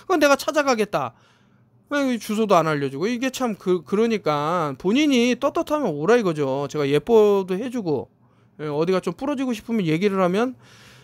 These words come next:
제가 말씀을 드리지만 무서워요. 여러분들 이게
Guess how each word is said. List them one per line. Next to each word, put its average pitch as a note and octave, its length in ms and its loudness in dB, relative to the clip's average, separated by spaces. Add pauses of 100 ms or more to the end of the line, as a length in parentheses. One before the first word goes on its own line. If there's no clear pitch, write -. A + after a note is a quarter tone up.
(100)
제가 A3+ 180 4
말씀을 G3 380 0
드리지만 E3+ 760 -2
무서워요. E3+ 1120 4
여러분들 D3+ 440 -10
이게 D3+ 200 -6